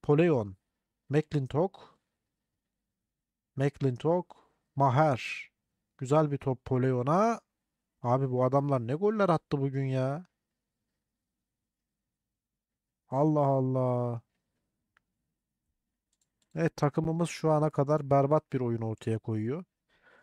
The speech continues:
Tamam hani rotasyon yedek kadrosunuz da bu kadar da fark olmaz abi ya.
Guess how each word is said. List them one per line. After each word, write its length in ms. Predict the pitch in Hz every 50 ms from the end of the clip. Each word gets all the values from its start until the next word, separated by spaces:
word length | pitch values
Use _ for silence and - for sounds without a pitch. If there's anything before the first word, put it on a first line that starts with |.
| _ _ -
Tamam 320 | - 135 135 156 156 139
hani 240 | 151 147 147 147 139
rotasyon 680 | 139 143 - - 151 143 - - - 151 147 143 156 - -
yedek 360 | 143 127 135 127 151 156 -
kadrosunuz 680 | - - 139 123 120 117 120 113 - - 160 190 180 156
da 140 | 131 120 127
bu 60 | 123
kadar 360 | - - 151 143 151 151 139
da 80 | 151 139
fark 360 | - - 143 143 139 - -
olmaz 360 | 139 135 139 151 143 127 120
abi 260 | 123 123 131 127 120
ya. 300 | 113 107 104 107 117 113